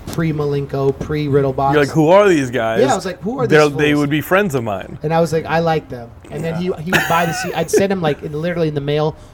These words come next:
Speaker 1: twenty dollar bills, and then he'd send me their albums, which w-, weren't really distributed outside of Detroit. And
Speaker 2: Mm-hmm.
Speaker 1: so I was up on that stuff as a kid, and, and, and it was, you know, very, very, like, mysterious. Who the heck are these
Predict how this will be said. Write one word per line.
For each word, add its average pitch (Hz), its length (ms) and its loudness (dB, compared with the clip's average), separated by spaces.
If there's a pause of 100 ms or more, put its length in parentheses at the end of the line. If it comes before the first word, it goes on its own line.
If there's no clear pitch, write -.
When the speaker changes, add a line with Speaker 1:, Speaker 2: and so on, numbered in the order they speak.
(200)
Speaker 1:
twenty 156 320 -2
dollar 147 260 4
bills, 143 320 2
and 135 120 0
then 127 100 -2
he'd 127 140 -4
send 131 240 -6
me 131 100 -2
their 123 140 0
albums, 131 340 0
which - 260 -2 (120)
w-, - 340 -14
weren't 170 220 0
really 160 240 0
distributed 147 520 -2
outside 127 380 -6
of 123 100 -8
Detroit. 135 460 -4
And 156 160 2
Speaker 2:
Mm-hmm. 120 460 -4
Speaker 1:
so 185 120 0
I 214 40 4
was 247 160 4
up 214 180 2
on 185 100 0
that 156 140 -2
stuff - 240 -6
as 131 140 -4
a - 20 -6
kid, 151 240 -4
and, 135 300 -4
and, 131 240 -8 (160)
and 135 420 -8 (500)
it 156 100 -14
was, 160 240 -6
you 196 140 -2
know, 151 160 0
very, 160 540 2
very, 156 360 2
like, 143 240 -2
mysterious. 143 640 2
Who 160 100 2
the 156 120 2
heck 151 240 -2
are 143 140 4
these 131 240 -2